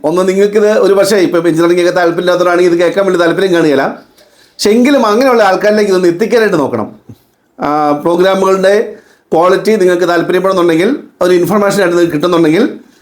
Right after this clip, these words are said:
അതൊന്ന് സബ്സ്ക്രൈബ് ചെയ്യാനും മറ്റുള്ള ഗ്രൂപ്പുകളിലേക്കും വ്യക്തികൾക്ക് അയച്ചു കൊടുക്കാനും നിങ്ങൾ കൂടുതൽ താല്പര്യം എടുക്കുമെന്നുള്ള കാര്യത്തിൽ വിശ്വസിക്കുകയാണ്. ഓക്കെ, നമുക്ക് ആദ്യമേ നമുക്ക് കെമിക്കൽ എഞ്ചിനീയറിംഗിലേക്ക് പോകാം. നമുക്കറിയാം ഈ കെമിക്കൽ എഞ്ചിനീയറിംഗിൻ്റെ ബേസ് എന്ന് പറയുന്നത്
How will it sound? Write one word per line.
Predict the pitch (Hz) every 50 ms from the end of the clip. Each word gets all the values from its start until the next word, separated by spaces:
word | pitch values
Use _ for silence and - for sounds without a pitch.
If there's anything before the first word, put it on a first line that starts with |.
| _ _ _ -
അതൊന്ന് | 170 180 196 196 190 185 185 180 165
സബ്സ്ക്രൈബ് | 190 170 - - 190 190 185 180
ചെയ്യാനും | 190 180 175 170 170 208 262 - - - - _ _ _ _ _ _ _ -
മറ്റുള്ള | 202 - 202 202 190 196 196 196 190 190 185
ഗ്രൂപ്പുകളിലേക്കും | 180 170 180 175 175 190 190 190 180 180 170 190 185
വ്യക്തികൾക്ക് | 170 151 - 175 175 175 170
അയച്ചു | 175 165 165 170 170 233
കൊടുക്കാനും | 208 180 160 170 170 165 170 175 170 - - - -
നിങ്ങൾ | 165 160 165 165 165 165 160 -
കൂടുതൽ | - - 185 180 180 180 175
താല്പര്യം | 175 170 170 165 180 180
എടുക്കുമെന്നുള്ള | 180 170 165 175 165 165 165 165
കാര്യത്തിൽ | 165 160 165 160 160 165
വിശ്വസിക്കുകയാണ്. | 156 139 160 156 - 185 170 165 160 160 196 247 - - - - - _ _ _ _ _
ഓക്കെ, | 160 147 - 123 110 - -
നമുക്ക് | 190 202 214
ആദ്യമേ | 214 208 208 208 214
നമുക്ക് | 208 202 196 175 190 196 196 190 - - - - - 196 170
കെമിക്കൽ | 208 202 190 202 - 226 247 233
എഞ്ചിനീയറിംഗിലേക്ക് | 180 175 185 180 170 170 170 165 151 147
പോകാം. | 123 117 104 90 - - - _ _ _ _ _ - - - -
നമുക്കറിയാം | 214 233 254 269 247 214 202 190 190 196 240 233
ഈ | 202 165
കെമിക്കൽ | 214 202 208 208 214 247 262 254
എഞ്ചിനീയറിംഗിൻ്റെ | 233 208 202 226 226 220 220 220 226 220 226
ബേസ് | 196 170 180 180 180 202 208 214 - 254
എന്ന് | 233 220 214 208
പറയുന്നത് | 196 180 185 185 180 185 180 170 156 156 190 240 -